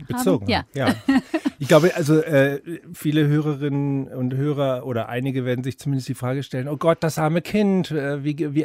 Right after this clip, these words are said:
Speaker 2: ging es dem?" Aber offensichtlich ist ja da hier eine Frau Associate Professor geworden, die im deutschen Radio, äh, perfekt Deutsch spricht. Wie erklärst du dir selber, dass du so diesen Erfolg einfach haben konntest?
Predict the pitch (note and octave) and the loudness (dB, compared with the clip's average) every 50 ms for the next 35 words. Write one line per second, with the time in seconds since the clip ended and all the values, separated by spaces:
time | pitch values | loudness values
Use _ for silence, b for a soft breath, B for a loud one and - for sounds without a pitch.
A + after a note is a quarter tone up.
0 | E3+ D3+ D3 G3 F#3+ G3 F#3+ - - - - E3 E3 F#3 E3 C#3 D3 C#3+ E3+ - | -2 -2 0 2 2 2 2 0 -4 0 2 2 2 2 2 0 0 0 0 -2
1 | - D#3+ C#3+ - E3 F3 D3+ - - D#3+ D#3 C#3 D#3+ D#3 - - D#3+ D3 D3+ D3+ | -2 -4 -2 0 -2 -2 -2 -4 -6 -6 -4 -4 -4 -6 -4 -4 -4 -4 -2 -4
2 | D3 B2+ - D#3+ - - C#3 C#3 C#3+ - - - - C#3+ C#3 C#3+ C#3 C3+ C3 - | -4 -2 -4 -4 -4 -4 -6 -6 -6 -8 -10 -6 -4 -2 0 0 -2 -4 -6 -4
3 | - D#3 D3+ - - D3+ C#3 - - - C#3 B2 - D3 D#3 - - D#3+ D3+ C#3 | -4 -4 -4 -2 -4 -6 -6 -8 -8 -8 -8 -6 -4 -6 -6 -4 -2 -2 0 0
4 | C#3 - - C3+ C3 C3 B2 A#2 B2+ B2 C3+ C3+ C#3 C3 C#3 C3+ B2+ A#2+ B2+ C3 | -2 -4 -6 -8 -8 -8 -4 -4 -2 -2 -2 -2 -2 -4 -4 -6 -2 -2 -2 -2
5 | - - - C#3 A#2+ B2+ C3 C#3 C#3+ C3 D3 C#3+ C3+ C3+ C3+ B2+ A2+ A#2+ B2 B2 | -2 -4 -8 -6 -4 -4 -2 -2 -4 -4 -4 -4 -4 -4 -4 -6 -6 -6 -8 -6
6 | _ D3+ C3+ - D3 C#3 A#2+ _ - C3+ C3+ C#3 - - - - _ - C3+ C#3 | _ -6 -6 -4 -6 -8 -6 _ -2 -2 -2 -2 -4 -10 -16 -14 _ -6 -6 -6
7 | - - _ B B B B B B B B B D#3+ D#3 C#3 D3+ F3 F#3+ E3 E3 | -6 -10 _ B B B B B B B B B -14 -6 -2 -2 0 0 -2 -4
8 | - _ - C#3 C3+ - E3+ F3+ F#3 E3+ - - C3+ C3+ C3+ B2 C#3 F3 F#3+ G3+ | -8 _ -4 -6 -2 0 0 0 0 -2 -4 -6 -4 -2 -2 2 4 4 4 4
9 | E3 B2+ A2+ G#2 A2 G2+ - - B2 A#2 B2+ A#2+ A#2 B2+ B2+ B2+ C#3 C3+ A#2 A#2 | 4 2 0 0 -2 -6 -6 -8 -6 -6 -6 -6 -6 -6 -4 -4 -4 -6 -6 -8
10 | - - F#3+ G#3 G#3+ - D3 B2+ A2 - A2 - - G#2 F#2+ F2+ G2+ G2 - - | -8 -6 -8 -8 -6 -6 -8 -8 -6 -8 -12 -10 -8 -10 -10 -10 -10 -12 -10 -12
11 | G2+ F#2+ F#2+ - - - - | -12 -12 -12 -18 -20 -20 -20